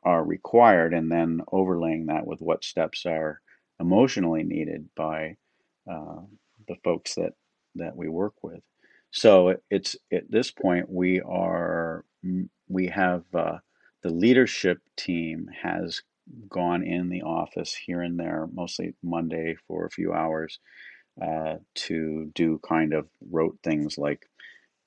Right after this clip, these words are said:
mail and, and all those, all those things to keep things operating still. So the, the business has continued to operate fine, uh,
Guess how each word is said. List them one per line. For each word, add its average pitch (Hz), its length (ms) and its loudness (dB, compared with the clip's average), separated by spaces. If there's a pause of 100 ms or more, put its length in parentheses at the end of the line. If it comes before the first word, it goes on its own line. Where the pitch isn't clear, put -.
(160)
mail 78 540 0
and, 71 420 -6 (160)
and 69 360 -8
all 73 200 -2
those, 76 380 -4 (120)
all 85 140 0
those 82 220 0
things 78 300 -4
to - 100 -8
keep - 260 -10
things - 320 -8 (960)
operating 82 540 2
still. - 280 -8
So 85 140 -6
the, 76 160 -6 (180)
the 85 60 -8
business 85 440 -2
has 82 240 -6
continued - 500 -8
to - 80 -6
operate - 480 -8
fine, 82 400 0 (580)
uh, 78 280 -2